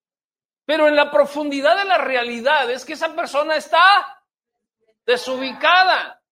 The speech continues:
Entonces, cuando nosotros nos gobierna telema, estamos desubicados, y la desubicación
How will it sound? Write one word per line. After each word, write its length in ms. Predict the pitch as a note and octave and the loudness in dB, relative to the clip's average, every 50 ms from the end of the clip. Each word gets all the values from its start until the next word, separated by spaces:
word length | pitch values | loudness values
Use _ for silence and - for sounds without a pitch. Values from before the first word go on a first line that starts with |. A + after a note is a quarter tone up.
| _ _ | _ _
Entonces, 380 | F#3+ G#3 E4+ E4 F4 E4+ - - | -12 -10 -6 -6 -6 -6 -6 -2
cuando 260 | - C4+ C#4 C#4 C#4 | -2 -2 0 0 -2
nosotros 760 | C4+ C#4 C4+ - - E4+ F4+ F4 F#4+ F#4+ G4 E4+ - - _ _ _ | -4 -4 -4 -6 -6 -6 -6 -6 -6 -6 -6 -6 -8 -14 _ _ _
nos 320 | - A#3 B3 B3+ C4 A3 A3 | -14 -10 -8 -6 -6 -6 -2
gobierna 880 | A#3 B3 B3 B3+ C#4 D#4+ E4 E4 E4 E4+ E4+ E4 E4 E4 D4+ - - - _ _ _ _ | -2 -2 -2 -2 0 0 0 0 0 0 0 0 2 0 -2 -4 -10 -18 _ _ _ _
telema, 680 | - A#3+ A#3 A#3 C#4+ E4 F4 F4 E4+ D#4 C#4 C4+ C#4+ C#4 B3 | -10 -6 -2 2 4 4 4 4 2 0 0 0 0 0 -2
estamos 800 | B3+ C4 - - - D#4 E4 F4+ F#4 F#4+ F#4+ G4 F4+ - - - _ _ _ _ _ _ _ _ _ _ _ _ _ _ - - - - - - | -4 -6 -6 -4 0 2 2 2 2 2 0 -2 -2 -4 -8 -20 _ _ _ _ _ _ _ _ _ _ _ _ _ _ -20 -20 -20 -20 -12 -8
desubicados, 960 | E4 F4 - - F4 F4+ E4+ E4 D#4+ D4+ E4+ E4 F4+ F#4 G4 G4 E4+ C#4+ - - | -8 -6 -4 -2 -2 -2 0 -2 -2 -2 2 4 4 6 6 6 2 0 0 -4
y 80 | C4 C#4+ | -6 -2
la 200 | C#4+ C4+ C4+ C4 | 0 2 2 2
desubicación 1700 | C4+ C4+ B3+ C4 - D4 C#4 B3+ C4 C#4 C4 G#3+ - C#4 C4 A3+ - - - C4+ D#4 E4+ F#4 F#4+ F#4+ F4+ D#4 C#4+ C4+ B3 A#3+ A#3+ A3+ | 0 -2 -2 -4 -6 -10 -10 -8 -8 -8 -10 -8 -6 -6 -6 -6 -6 -10 -12 -6 -2 -2 0 0 0 0 -2 -2 -4 -8 -12 -14 -18